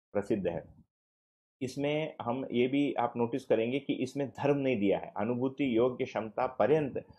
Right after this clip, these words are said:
रूप गुण स्वभाव की अभिव्यंजना है, धर्म की अभिव्यंजना नहीं लिखा है, क्योंकि धर्म की मात्र अंततः अनुभूति ही होती है, उसका दर्शन नहीं होता।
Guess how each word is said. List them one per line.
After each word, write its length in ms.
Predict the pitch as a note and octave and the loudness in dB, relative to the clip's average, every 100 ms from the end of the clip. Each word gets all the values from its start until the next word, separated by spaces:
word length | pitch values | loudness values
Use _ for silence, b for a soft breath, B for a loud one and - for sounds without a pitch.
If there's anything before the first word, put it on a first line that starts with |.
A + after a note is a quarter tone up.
| b _ | b _
रूप 280 | G#2+ C3+ D3 | 2 4 4
गुण 300 | A#2 B2+ C#3 | 2 0 0
स्वभाव 600 | C3+ A2 A2 G#2 C3+ C#3+ | 6 8 8 6 8 8
की 320 | C#3 - A#2+ C3+ | 6 0 -2 -2
अभिव्यंजना 640 | F#2+ G#2+ G2 F2+ F2 E2 | 0 0 0 0 0 0
है, 200 | E2 E2+ | -4 -8
धर्म 400 | - A2 B2 B2 | -6 0 0 2
की 100 | B2+ | 2
अभिव्यंजना 580 | G#2 G#2 G#2 G2+ F#2 F#2+ | 2 2 2 2 0 -2
नहीं 200 | F#2+ G2+ | 0 2
लिखा 240 | F#2 E2+ | 0 -2
है, 220 | E2 F2 b b _ - | -4 -6 b b _ -4
क्योंकि 340 | A#2 A#2+ A#2+ | -2 0 -2
धर्म 360 | G#2+ B2+ D#3 - | 2 2 2 -4
की 200 | C3+ B2 | -2 4
मात्र 380 | A2 B2+ A#2 | 4 4 2
अंततः 500 | A2+ A2 A2 C3 B2+ | 2 2 0 0 0
अनुभूति 720 | G#2+ C3 - A2 A#2 B2+ B2+ B2 | 0 0 -2 0 0 0 0 2
ही 100 | C3 | 2
होती 340 | G#2 - F#2+ | 2 0 0
है, 160 | F#2 B2+ | 0 -2
उसका 640 | G#2+ G2+ - D#3 - _ _ _ G2 | -4 -6 -2 -2 -4 _ _ _ 0
दर्शन 300 | F#2+ - G2+ | 0 0 0
नहीं 200 | G2 F2 | 0 -2
होता। 380 | D#2 - - | -4 -8 -10